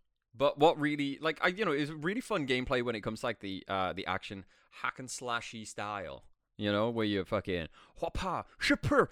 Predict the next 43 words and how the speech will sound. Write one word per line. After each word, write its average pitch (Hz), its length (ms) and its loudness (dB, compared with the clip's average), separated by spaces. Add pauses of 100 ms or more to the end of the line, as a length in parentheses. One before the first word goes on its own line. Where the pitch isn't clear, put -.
(120)
whoopsh, - 460 2 (200)
kapsh, - 540 -4
with 123 180 -4
a 107 60 -4
fucking 98 240 -10
stick. - 480 -12 (460)
And 110 80 -10
it's 101 100 -14
cool. 92 440 -10 (120)
And 113 140 -6
you 113 60 -6
can 135 100 -6
do 175 100 -6
a 170 40 -4
special 117 360 -4
move 107 200 -8
where 101 120 -4
it's 95 140 -12
just - 120 -16
like, 95 180 -4
you 85 60 -12
know, 87 60 -10
fucking, - 300 -10 (380)
hey, 190 120 2 (2500)
you 107 80 -12
know, 113 200 -10
like, 92 200 -6 (600)
blast 87 440 -6
fucking, 87 400 -8 (320)
uh, 85 300 -4 (260)
beams 90 320 -10
everywhere 98 320 -8
and 107 100 -14
stuff. 110 280 -16 (180)
That's 104 160 -2
kinda 110 240 -12
cool. 104 260 -10 (840)
I 104 60 -4
mean, 104 180 -2
like, 95 180 2
once 101 240 -4
it, 120 160 2
like, 98 200 0